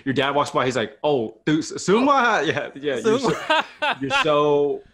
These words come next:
Speaker 1: so much is, like,
Speaker 2: You're
Speaker 1: yeah,
Speaker 2: so,
Speaker 1: you're very,
Speaker 2: like, satisfied. You're
Speaker 1: satisfied,
Speaker 2: very, yeah.
Speaker 1: content.
Speaker 2: Content,
Speaker 1: You're,
Speaker 2: yes.
Speaker 1: people,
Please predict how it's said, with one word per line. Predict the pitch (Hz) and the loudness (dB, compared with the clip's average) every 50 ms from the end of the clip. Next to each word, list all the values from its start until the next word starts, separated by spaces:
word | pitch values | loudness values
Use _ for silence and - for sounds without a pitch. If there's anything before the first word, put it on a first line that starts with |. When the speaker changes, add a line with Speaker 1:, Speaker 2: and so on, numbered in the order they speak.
| _ _ _ _ _ _ _ | _ _ _ _ _ _ _
Speaker 1:
so | - 123 - - 151 151 | -20 -12 -6 -4 -4 -2
much | 147 143 135 135 131 - - | -2 -2 -2 -2 -4 -6 -10
is, | 120 107 | -8 -6
like, | 117 - 202 | -6 -6 -2
Speaker 2:
You're | 180 185 185 | 0 0 2
Speaker 1:
yeah, | - | 2
Speaker 2:
so, | 220 220 | 4 4
Speaker 1:
you're | - - | 4 2
very, | 190 170 | 2 0
Speaker 2:
like, | 165 147 | 0 0
satisfied. | 143 190 185 190 196 185 - - 165 143 127 | 0 0 0 -2 -4 -6 -6 -2 -2 -2 0
You're | 117 | 0
Speaker 1:
satisfied, | 117 147 143 147 170 170 147 143 175 175 175 | 0 -2 0 0 0 0 0 0 0 0 0
Speaker 2:
very, | 151 139 | -2 0
yeah. | 175 170 156 | 0 0 0
Speaker 1:
content. | 143 127 127 123 123 113 - - - - - 170 151 | 0 -2 -4 -6 -8 -10 -14 -20 -20 -20 -20 -20 -10
Speaker 2:
Content, | - 180 175 147 117 | -6 -6 -6 -4 -4
Speaker 1:
You're, | - - 120 120 120 120 156 | -4 -2 -2 -2 -4 -6 -6
Speaker 2:
yes. | 143 120 104 - - - - - | -8 -10 -12 -14 -20 -20 -16 -12
Speaker 1:
people, | - 147 - 147 139 131 131 127 123 | -10 -8 -6 -4 -4 -4 -4 -6 -8